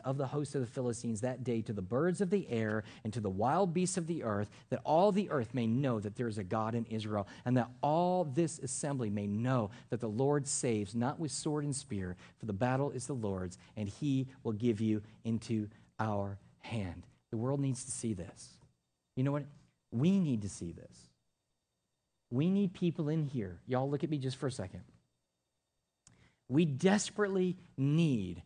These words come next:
more examples. We have enough examples of when things are tough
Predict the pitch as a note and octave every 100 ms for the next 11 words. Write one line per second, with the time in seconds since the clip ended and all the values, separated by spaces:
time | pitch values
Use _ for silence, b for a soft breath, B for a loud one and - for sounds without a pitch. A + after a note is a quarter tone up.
0 | b b B2+ D#3 F#3 G3+ G3+ F#3+ B B
1 | C3+ A#2+ D3 C3+ A2 - D#3 F3 G3 A3+
2 | D4 G3 G#3+ F#3 F#3 E3+ D#3+ - B C#3+
3 | D#3 F3 G3+ A3 A3+ - F#3+ E3